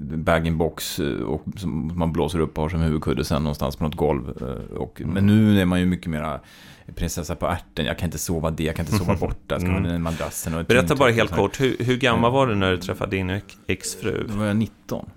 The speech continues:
Speaker 2: Mm, så
Speaker 1: Mm.
Speaker 2: väldigt ung.
Speaker 1: Mm.
Speaker 2: Och nu är du?
Speaker 1: Fyrtiotre fyllda, ja.
Speaker 2: Ja, just det.
Speaker 1: Eh,
Speaker 2: Mm.
Speaker 1: och då, det, det är väl ungefär som skillnaden mellan att, att då, på, på, ungefär på samma sätt så,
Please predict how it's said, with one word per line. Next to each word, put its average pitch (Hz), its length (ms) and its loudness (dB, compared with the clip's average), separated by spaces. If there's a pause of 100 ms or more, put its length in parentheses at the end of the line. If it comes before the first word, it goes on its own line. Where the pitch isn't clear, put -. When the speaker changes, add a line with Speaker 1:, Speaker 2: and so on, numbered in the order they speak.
(140)
Speaker 2:
Mm, 95 300 -2
så - 100 -4
Speaker 1:
Mm. 87 80 -2
Speaker 2:
väldigt 87 340 2
ung. - 260 -6
Speaker 1:
Mm. 92 180 4
Speaker 2:
Och 92 80 6
nu 92 300 4
är 69 200 0
du? 90 240 -6 (360)
Speaker 1:
Fyrtiotre 123 1200 0
fyllda, 90 440 -2
ja. 92 240 -6
Speaker 2:
Ja, - 380 -6 (200)
just - 200 -10
det. 104 260 -6
Speaker 1:
Eh, 92 220 4
Speaker 2:
Mm. 95 120 4
Speaker 1:
och - 260 -2
då, 98 140 -6
det, - 160 -8
det 131 100 -4
är 143 60 0
väl 120 120 2
ungefär 127 340 4
som 113 140 0
skillnaden 107 360 2
mellan 101 180 2
att, - 160 -6
att 92 180 -6
då, 87 500 -8
på, 107 160 -8
på, 90 120 -6
ungefär 113 400 0
på 104 80 -8
samma 110 240 2
sätt 107 240 -2
så, 98 320 0